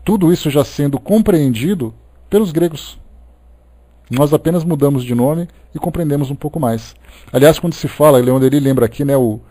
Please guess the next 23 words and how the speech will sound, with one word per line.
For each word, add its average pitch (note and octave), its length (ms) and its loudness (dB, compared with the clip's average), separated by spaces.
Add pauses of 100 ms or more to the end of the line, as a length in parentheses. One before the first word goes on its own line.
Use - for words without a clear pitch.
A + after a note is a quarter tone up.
(340)
por D#3 120 6
alegoria, C3 400 4
o B2 60 0
misterioso C3+ 720 2
véu, B2+ 240 6
o A#2 580 -4
véu B2+ 280 2
misterioso A#2+ 560 -2
de A2 100 -4
Ísis, B2 500 -4 (480)
por D3 160 0
trás D#3 320 6
do C#3+ 80 0
véu C#3+ 200 4
de C#3 100 -2
Ísis D#3+ 300 0
é F#3 40 0
um F#3 100 0
livro D3+ 340 -2
escrito - 440 -6
por B2 220 -2
Marcel B2 400 -2
Sotomayor, C#3 640 -2